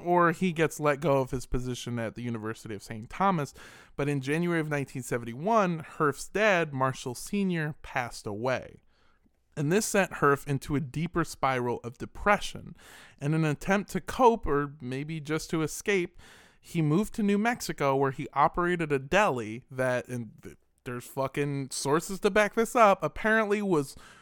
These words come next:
more popular with him running it.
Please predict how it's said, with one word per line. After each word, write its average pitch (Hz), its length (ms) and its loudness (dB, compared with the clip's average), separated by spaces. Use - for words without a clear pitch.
more 202 460 6
popular 254 720 4
with 247 280 0
him 196 300 4
running 147 360 4
it. - 420 -10